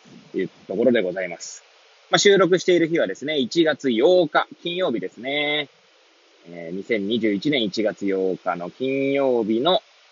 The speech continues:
えー、八時半ぐらいですかね。はい。出勤の時に、まあ、娘を送り届けてからね、録音しております。はい。そうですね。<laughs> 今日はじゃあ、まあ、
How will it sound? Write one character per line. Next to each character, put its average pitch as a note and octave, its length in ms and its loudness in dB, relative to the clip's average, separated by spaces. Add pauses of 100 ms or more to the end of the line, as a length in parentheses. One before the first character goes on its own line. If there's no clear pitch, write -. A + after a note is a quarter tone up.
(220)
え D#2+ 160 -14
ー、 - 20 -18
八 G#2 440 -4
時 F#2+ 220 -6 (300)
半 C3 220 -2
ぐ D#3 60 0
ら D3 80 4
い F#2+ 60 0
で E2 60 -6
す - 60 -14
か G#2+ 80 -4
ね。 D3+ 180 -2 (260)
は G#3 100 -2
い。 E3+ 80 -6 (640)
出 A#2+ 200 0 (160)
勤 F#2+ 280 -6
の G2+ 120 -2
時 C#3 260 0
に、 F3 180 2 (360)
ま A2 120 -6
あ、 - 20 -2
娘 G#2+ 340 -4
を F#2+ 60 0
送 A2 140 0
り A#2 80 2
届 C3 240 4
け F2 40 0
て - 60 -6
か - 140 -6
ら E2+ 80 -6
ね、 D#3 180 -4 (180)
録 F2 280 -10
音 D#2 120 -14
し - 60 -16
て B2+ 100 0
お C3 80 4
り A2+ 80 2
ま F2+ 120 -8
す。 - 160 -20 (360)
は G2+ 100 -6
い。 - 80 -10 (1600)
そ E3+ 280 6
う G2+ 40 4
で E2 100 -4
す - 80 -18
ね。 G#2 800 -2 (1120)
<laughs> - 1400 -20
今 A3 160 6
日 G3 60 8
は A#2 160 4
じ A#2+ 80 0
ゃ G#2+ 80 2
あ、 G2 40 -2
ま G#2+ 300 -2
あ、 - 20 -20